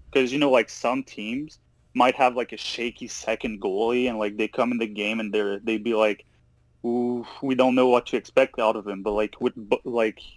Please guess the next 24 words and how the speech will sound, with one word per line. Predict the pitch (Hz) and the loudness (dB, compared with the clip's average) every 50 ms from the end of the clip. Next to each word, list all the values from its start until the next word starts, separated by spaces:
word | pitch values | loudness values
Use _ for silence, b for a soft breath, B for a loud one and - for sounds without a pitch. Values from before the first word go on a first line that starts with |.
| _ _ _ _ _ _ _ _ _ _ - | _ _ _ _ _ _ _ _ _ _ -2
with | 123 110 107 104 | -2 -2 0 2
both | 120 127 139 | 2 4 4
of | 135 117 | 4 4
our | 120 110 107 | 2 0 0
goalies, | 104 98 113 110 117 120 120 110 107 | 0 0 2 2 2 2 0 -2 -2
we | 107 113 110 | -4 -4 -2
know | 107 110 117 117 | 0 2 4 4
what | 113 110 - - | 4 4 0 0
to | - 117 | -4 -4
expect, | 95 - - - - - 120 113 - - 117 | -4 -6 -8 -8 -2 0 0 0 0 -2 -4
and, | 107 107 | -2 2
like, | 110 107 101 104 | 2 0 0 2
they're | 120 117 117 | 0 0 0
gonna | 107 117 110 104 | 0 -2 -4 -4
show | - - - - 113 110 110 113 110 | -6 -6 -4 -2 0 2 2 4 2
us, | 107 107 - - - | 2 0 -4 -8 -8
like, | 110 101 98 - _ _ _ _ _ _ _ _ _ _ _ _ _ _ _ _ _ _ _ _ _ - | -6 -6 -6 -8 _ _ _ _ _ _ _ _ _ _ _ _ _ _ _ _ _ _ _ _ _ 0
what | 131 127 107 | 0 0 2
they're | 113 117 113 - - | 2 0 0 0 0
able | 107 113 120 110 113 104 101 - | 0 -2 0 0 0 -2 -2 0
every | - 113 113 107 110 107 | 0 0 0 0 -2 -6
game. | 98 101 107 107 104 95 | -6 -4 -4 -4 -6 -8
It's | 95 - - - | -10 -14 -18 -10
crazy. | - 120 117 113 101 95 98 - | -6 -4 -4 -4 -4 -6 -12 -16